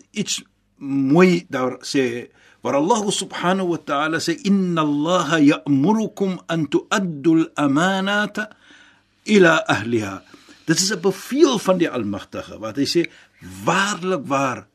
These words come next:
Allah die Almagtige, hy beveel jou dat jy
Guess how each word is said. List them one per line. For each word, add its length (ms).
Allah 500
die 180
Almagtige, 960
hy 260
beveel 800
jou 460
dat 200
jy 480